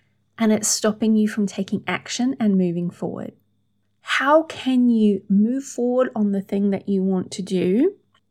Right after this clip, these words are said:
in the simplest way possible? How can you just get started, get that momentum, find out what works, put the foundations in place, and then do more, and then do more?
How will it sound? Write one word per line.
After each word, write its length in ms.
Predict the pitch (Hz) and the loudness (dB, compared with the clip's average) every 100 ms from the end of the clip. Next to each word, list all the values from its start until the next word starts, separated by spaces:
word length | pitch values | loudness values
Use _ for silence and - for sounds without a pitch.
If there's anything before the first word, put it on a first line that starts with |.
| _ _ | _ _
in 100 | 220 | 4
the 100 | 214 | 4
simplest 720 | 214 - 226 214 - 220 - | 2 0 0 0 -4 -4 -4
way 320 | 208 196 190 | -2 0 -2
possible? 580 | 190 - 180 - - - - | -4 -8 -8 -10 -12 -16 -14
How 300 | - - 254 | -10 -6 -6
can 380 | 262 - 233 220 | -6 -4 -2 0
you 120 | 214 | -2
just 460 | 214 208 196 - - | -2 -8 -8 -10 -4
get 300 | 190 - - | -4 -6 -10
started, 760 | - - - 190 185 247 311 - _ _ _ _ _ _ _ _ _ _ | -8 -4 -4 -2 2 2 0 -8 _ _ _ _ _ _ _ _ _ _
get 260 | - 226 - | 4 4 4
that 180 | - 233 | 2 2
momentum, 720 | 233 208 196 190 190 196 185 | 4 4 2 0 -4 -6 -6
find 480 | - - 214 226 240 | -12 -10 -4 0 2
out 200 | 233 - | 0 0
what 240 | 202 - 196 | -2 -2 -2
works, 400 | 180 - - - | -2 -4 -10 -20
put 340 | _ - - | _ -16 -4
the 80 | 247 | -4
foundations 720 | 240 226 214 202 190 202 190 | -4 -6 -4 -6 -6 -8 -6
in 160 | 190 190 | -4 -4
place, 540 | 208 175 175 - - _ _ _ _ - | -4 -4 -6 -14 -20 _ _ _ _ -2
and 240 | 220 208 | 2 4
then 240 | 202 190 190 | 4 2 2
do 180 | 196 | 2
more, 460 | 185 180 175 170 - _ - | 2 0 -4 -4 -6 _ -10
and 280 | 180 175 | -10 -6
then 220 | 170 165 165 | -8 -8 -6
do 160 | 220 | -6
more? 380 | 160 - 208 | -6 -8 -12